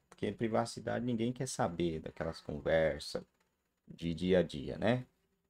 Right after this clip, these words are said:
<laughs> É estranho, muito, muito, muito, muito mesmo. Depoimento de Moraes diz à P F que foi chamado de, abre aspas, banido e que seu filho levou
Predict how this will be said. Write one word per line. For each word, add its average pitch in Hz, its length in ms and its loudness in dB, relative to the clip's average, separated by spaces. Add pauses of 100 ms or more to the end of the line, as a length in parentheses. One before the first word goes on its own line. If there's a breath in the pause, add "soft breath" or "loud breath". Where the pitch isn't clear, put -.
(580)
<laughs> - 600 -12 (360)
É 104 140 8
estranho, - 440 0 (120)
muito, 95 520 2
muito, 90 420 0
muito, 90 480 0
muito 98 560 0
mesmo. 87 500 -4
Depoimento 107 640 2
de 101 80 -6
Moraes 92 480 0
diz 98 280 -2
à 95 60 4
P - 140 -4
F 85 300 0
que - 100 -6
foi 110 440 0 (580)
chamado 92 720 0
de, 92 340 0 (300)
abre 175 300 2
aspas, - 920 -2 (140)
banido 95 800 0 (1600)
e - 100 -2
que 90 140 -8
seu 104 240 2
filho 101 320 -2
levou 95 440 4